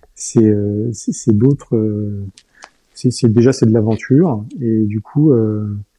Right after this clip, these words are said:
même si c'est très, très sport,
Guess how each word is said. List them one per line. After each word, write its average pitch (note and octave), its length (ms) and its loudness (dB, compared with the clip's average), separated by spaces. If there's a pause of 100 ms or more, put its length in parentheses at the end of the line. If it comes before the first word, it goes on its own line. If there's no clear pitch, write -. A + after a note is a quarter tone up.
(420)
même C3+ 540 2
si C#3+ 160 -2
c'est A#2+ 220 2
très, - 240 -8
très - 180 -4
sport, C#3 500 0